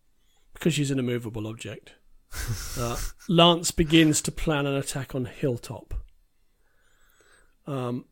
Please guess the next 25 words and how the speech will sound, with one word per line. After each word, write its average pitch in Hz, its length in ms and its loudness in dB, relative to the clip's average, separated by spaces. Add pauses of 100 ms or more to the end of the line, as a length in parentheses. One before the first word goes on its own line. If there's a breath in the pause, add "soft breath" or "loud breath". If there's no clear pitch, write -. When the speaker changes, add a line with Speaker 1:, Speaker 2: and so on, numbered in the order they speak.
Speaker 1:
she 170 220 2
leaves. 156 640 4
She 190 160 2
then 170 200 8
leaves 151 260 4
Herschel 170 440 4
in 143 80 2
the 143 80 0
care 143 280 0
of 131 120 2
Negan 151 540 6 (120)
and 135 200 -8 (100)
Annie. 147 460 -2 (160)
Speaker 2:
Yeah, 156 100 4
so 147 160 2
this 220 240 4
is 156 100 2
a - 40 8
Speaker 1:
And 180 80 6
she - 120 12
Speaker 2:
big 151 80 8
Speaker 1:
confesses 190 960 4
something 147 460 2
to 147 100 -4
Negan. 123 460 0